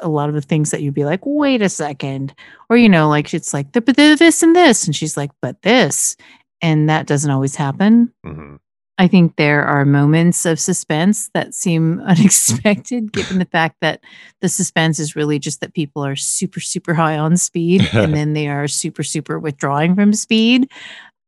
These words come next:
Speaker 1: But I loved the performance by the woman that played Betsy. You know, I like the push and pull with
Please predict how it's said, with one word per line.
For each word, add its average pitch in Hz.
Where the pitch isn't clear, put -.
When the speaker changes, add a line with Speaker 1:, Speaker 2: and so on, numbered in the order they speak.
Speaker 1:
But 165
I 165
loved 160
the 165
performance 151
by 139
the 143
woman 139
that -
played 139
Betsy. 202
You 175
know, 143
I 156
like 143
the 139
push 151
and 147
pull 139
with 139